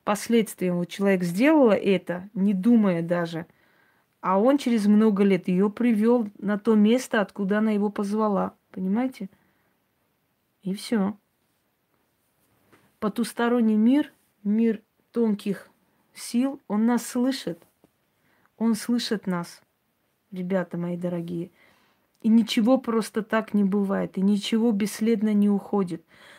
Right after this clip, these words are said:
Вы сегодня позвали гномика какого-нибудь, а завтра этот гномик, э, прицепился к вам, и, и вы начинаете то болеть, то еще что-нибудь. Он ревнует, то у вас дома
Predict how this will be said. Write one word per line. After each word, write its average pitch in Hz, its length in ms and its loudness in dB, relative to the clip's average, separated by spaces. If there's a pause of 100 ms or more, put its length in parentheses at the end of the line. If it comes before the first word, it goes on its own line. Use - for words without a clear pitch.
(140)
Вы 233 80 2
сегодня 240 340 2
позвали 233 520 2
гномика 233 580 6
какого-нибудь, 180 840 -4 (880)
а 202 140 0
завтра 240 440 4
этот 208 260 0
гномик, 233 580 4
э, - 440 -14
прицепился 226 720 0
к - 120 -10
вам, 190 240 2
и, 185 100 0
и 180 180 -2
вы 196 100 0
начинаете 226 480 0
то 220 180 -2
болеть, 185 560 0
то 214 80 -4
еще 214 260 -4
что-нибудь. 190 380 -2
Он 220 180 2
ревнует, 208 640 2
то 233 160 0
у - 20 0
вас 220 280 -2
дома 214 320 0